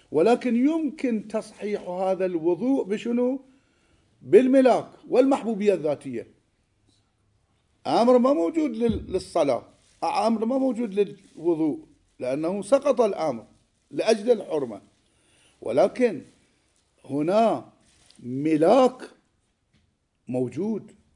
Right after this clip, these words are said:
ملاك لشنو؟ للوضوء. وما هو الملاك؟ محبوبية ذاتية. محبوبية ذاتية موجودة.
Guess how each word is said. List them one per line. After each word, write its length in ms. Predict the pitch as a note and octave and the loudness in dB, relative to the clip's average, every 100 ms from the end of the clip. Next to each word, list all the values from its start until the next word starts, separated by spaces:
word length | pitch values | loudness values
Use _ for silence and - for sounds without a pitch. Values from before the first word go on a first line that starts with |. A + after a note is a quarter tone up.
| _ | _
ملاك 420 | A#2+ C#3 F3 F#3+ | -4 0 0 0
لشنو؟ 420 | F#3+ - G3+ - - | -6 -8 -10 -10 -8
للوضوء. 600 | B2 C3 B2 B2 C3+ A2+ _ _ | -4 -4 -4 -6 -6 -8 _ _
وما 200 | C#3+ F#3 | -2 2
هو 180 | G#3+ A#3 | 4 4
الملاك؟ 400 | A3 G#3+ G#3+ G#3+ - - | 2 0 -2 -4 -6 -18
محبوبية 480 | C3+ - C3+ C#3+ D3+ | -14 -8 -6 -4 -4
ذاتية. 560 | A2+ A2+ - G#2 F#2 _ _ _ _ _ _ _ - | -4 -8 -10 -16 -18 _ _ _ _ _ _ _ -10
محبوبية 520 | C3 B2+ C#3 C#3+ C#3+ | -10 -8 -8 -6 -6
ذاتية 400 | B2 B2+ B2 F#3 | -6 -10 -6 -6
موجودة. 580 | F3+ C#3 A#2 G#3+ G#3+ | -4 -8 -8 -8 -10